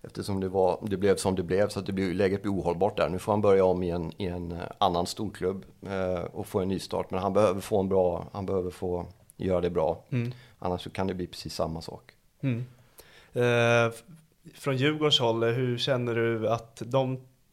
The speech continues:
Speaker 2: tog den situationen?
Speaker 1: Jag blev mer förvånad, får ni gärna hugga upp, som kan,
Speaker 2: Ja.
Speaker 1: alltså det här att det var, jag menar, Viktor Evertsen var ute och pratade om att han mer eller mindre förstörde gruppdynamiken när han
Speaker 2: Mm.
Speaker 1: kom. Och lite sådär, det, det känns jävla onödigt. Det är ju inte Oliver Berg som kommer in och förstör en gruppdynamik. Det är ju en, en, det är ju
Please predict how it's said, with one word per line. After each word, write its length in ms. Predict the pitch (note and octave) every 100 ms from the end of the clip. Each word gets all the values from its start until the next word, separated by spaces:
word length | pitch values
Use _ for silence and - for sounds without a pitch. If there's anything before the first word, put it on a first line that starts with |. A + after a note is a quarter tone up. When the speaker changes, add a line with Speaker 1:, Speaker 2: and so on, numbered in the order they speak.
| _
Speaker 2:
tog 240 | - C3+ B2
den 200 | A#2+ G#2+
situationen? 560 | B2 - A2+ A2 G#2+
Speaker 1:
Jag 140 | B2 B2+
blev 120 | F3+
mer 120 | G3
förvånad, 420 | D3 C#3 A#2+ A2+
får 100 | E3
ni 120 | D#3 B2
gärna 160 | D#3
hugga 200 | C#3 A#2
upp, 60 | A2
som 120 | B2
kan, 120 | B2+
Speaker 2:
Ja. 60 | B2
Speaker 1:
alltså 160 | A#2+
det 100 | C3
här 180 | B2+ A#2+
att 140 | G#2+ G#2+
det 60 |
var, 180 | A2 A2
jag 60 | A2+
menar, 120 | A2
Viktor 220 | A2 B2
Evertsen 420 | A2+ F2+ D#2 -
var 80 | G#2
ute 260 | A2 F2 F2+
och 60 |
pratade 280 | - G#2+ F#2+
om 80 | G2
att 100 | F#2+
han 340 | G2+ F#2+ F2+ F2+
mer 160 | G#2 F#2+
eller 100 | F#2+
mindre 200 | F2+ F2
förstörde 520 | - - G2+ F#2 F2+
gruppdynamiken 800 | F#2+ G2 - E2 D#2+ D2+ - F2+
när 60 |
han 160 | F#2+ C#3
Speaker 2:
Mm. 120 | G#2+
Speaker 1:
kom. 220 | F2+ F#2+ - - - - - -
Och 80 |
lite 140 | G#2+ G2+
sådär, 260 | G#2 G#2
det, 140 | F#2 A2+
det 160 | A#2
känns 320 | A#2 C3+ A#2+ C3+
jävla 200 | B2+ A#2+
onödigt. 680 | D3 F#2+ F2+ E2+ F#2+ D#3 D#3+
Det 60 |
är 40 | A#2
ju 60 |
inte 220 | D3+ -
Oliver 260 | G#2+ A2 A#2
Berg 300 | G#2+ A#2+ D3+
som 140 | D#3
kommer 140 | C#3 C3+
in 60 |
och 60 | A2+
förstör 180 | - A2
en 60 |
gruppdynamik. 480 | F#2+ - F2+ F2 F#2
Det 60 | G2
är 40 |
ju 180 | B2+ C3
en, 160 | B2 B2
en, 360 | A#2+ A2 G#2+ -
det 140 | G#2+
är 40 |
ju 380 | A2+ C3 F3 C3+